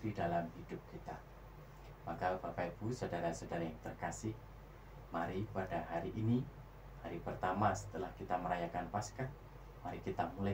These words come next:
hidup kita yang baru dengan semangat yang baru, dengan cinta kasih yang baru pula. Dan mari kita semakin membuka diri akan kehadiran Tuhan yang senantiasa mencintai kita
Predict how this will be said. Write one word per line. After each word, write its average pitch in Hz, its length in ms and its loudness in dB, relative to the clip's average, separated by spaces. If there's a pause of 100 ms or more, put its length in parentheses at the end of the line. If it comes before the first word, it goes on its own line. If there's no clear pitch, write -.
hidup 123 240 0
kita 113 240 2
yang 113 240 6
baru 113 240 6 (480)
dengan 87 240 -2
semangat 101 480 4
yang 101 240 4
baru, 104 240 4 (480)
dengan - 240 -2
cinta 98 320 2
kasih 95 400 2
yang 87 80 0
baru 92 320 2
pula. 104 240 0 (560)
Dan - 240 -2
mari - 240 4
kita - 240 2
semakin 101 560 2
membuka 117 400 4
diri 123 320 2 (400)
akan 95 400 4
kehadiran 92 640 2
Tuhan 87 400 2 (560)
yang 85 160 -2
senantiasa 98 880 4 (480)
mencintai 87 720 2
kita - 400 0